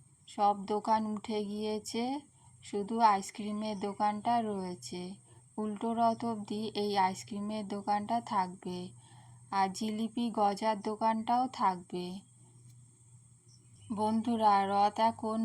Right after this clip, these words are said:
মাসির বাড়ি গিয়েছে। বন্ধুরা, ব্লগটা ভালো লাগলে একটা লাইক দেবেন, আর চ্যানেলটা সাবস্ক্রাইব করে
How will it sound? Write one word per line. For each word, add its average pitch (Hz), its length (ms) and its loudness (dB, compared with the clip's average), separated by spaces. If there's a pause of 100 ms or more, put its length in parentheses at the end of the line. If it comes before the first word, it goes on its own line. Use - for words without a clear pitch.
মাসির 208 400 -2
বাড়ি 202 300 0
গিয়েছে। 185 640 -8 (840)
বন্ধুরা, 220 540 2 (100)
ব্লগটা 202 520 0
ভালো 208 320 0
লাগলে 226 360 0 (140)
একটা 190 360 0
লাইক 220 300 2 (140)
দেবেন, 190 380 -4 (440)
আর 190 160 2
চ্যানেলটা 208 580 -2
সাবস্ক্রাইব 220 640 0
করে 233 260 -2